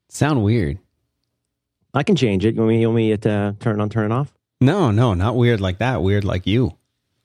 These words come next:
Speaker 2: Oh. Oh, like I'm not myself?
Speaker 1: Like your voice is weird. Like it's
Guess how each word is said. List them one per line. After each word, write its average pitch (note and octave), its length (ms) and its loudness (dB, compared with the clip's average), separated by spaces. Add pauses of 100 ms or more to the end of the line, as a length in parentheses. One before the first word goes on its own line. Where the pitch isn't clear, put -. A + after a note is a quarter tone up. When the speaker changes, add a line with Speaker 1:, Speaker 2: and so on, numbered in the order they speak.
(380)
Speaker 2:
Oh. F3+ 500 -2 (420)
Oh, G3+ 120 2
like D3 240 2
I'm A#2 100 0
not A#2 160 0
myself? C3 500 -4 (120)
Speaker 1:
Like B2+ 160 2
your A#2+ 80 4
voice G2+ 400 -2
is D#2+ 120 -2
weird. D2 280 -4
Like E2+ 200 -4
it's - 440 -4